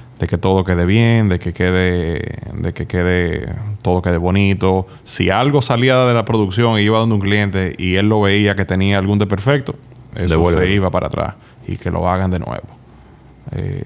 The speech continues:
Speaker 2: O sea, que también tenía un
Speaker 1: Control de
Speaker 2: un
Speaker 1: calidad.
Speaker 2: factor de control de calidad, otra de servicio al cliente,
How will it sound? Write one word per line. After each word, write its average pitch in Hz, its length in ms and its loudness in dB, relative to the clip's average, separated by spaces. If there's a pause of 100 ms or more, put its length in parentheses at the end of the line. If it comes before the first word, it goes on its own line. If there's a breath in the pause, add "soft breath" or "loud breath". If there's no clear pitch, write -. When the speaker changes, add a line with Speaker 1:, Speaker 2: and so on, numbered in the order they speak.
(160)
Speaker 2:
O - 40 -18
sea, 82 140 0
que 139 120 -4
también 82 320 2
tenía 95 400 4
un 87 460 4 (160)
Speaker 1:
Control 101 400 2
de 98 60 4
Speaker 2:
un 92 40 2
Speaker 1:
calidad. 95 240 2
Speaker 2:
factor 110 320 2
de 107 100 2
control 98 360 2
de 139 100 4
calidad, 127 640 2
otra 85 320 2
de 98 120 4
servicio 101 380 4
al 123 80 2
cliente, 104 640 2